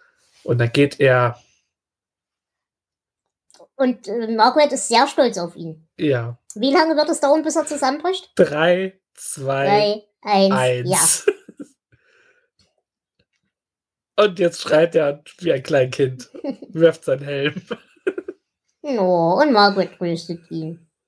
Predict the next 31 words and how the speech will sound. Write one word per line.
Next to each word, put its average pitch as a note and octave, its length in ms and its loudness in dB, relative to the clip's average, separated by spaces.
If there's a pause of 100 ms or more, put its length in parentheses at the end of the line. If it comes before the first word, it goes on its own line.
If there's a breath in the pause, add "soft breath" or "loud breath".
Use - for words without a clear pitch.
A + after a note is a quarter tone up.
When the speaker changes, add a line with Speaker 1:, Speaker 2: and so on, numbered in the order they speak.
(320 loud breath)
Speaker 1:
„Das B3+ 140 0
ist A#3+ 200 2
mein G#3+ 380 2
Mesh, E3+ 240 4
ich G#3 160 -8
will's A3 300 -8
wieder F3 260 2
haben.“ D#3 420 -10
Speaker 2:
Ja. F3+ 420 -2
Speaker 1:
„Nein, D3+ 160 2
das D3+ 120 -4
ist - 140 -2
zum D#3+ 140 0
Glück D#3 280 -2
nicht C3+ 180 -4
dein B2+ 220 2
Mesh.“ B2+ 360 -6 (2750)
Speaker 2:
Und A#3+ 160 -2
er A3+ 140 6
hat A#3 180 2
seiner A3 260 2
Frau G#3+ 500 0
schon A3 260 -4
geschrieben G3+ 580 -6
und G3+ 320 -6
natürlich G#3 400 -2
ist G3+ 160 -8
das G3+ 160 0
der G3 100 2
Speaker 1:
Also G3 120 0
Speaker 2:
Moment G3 320 -2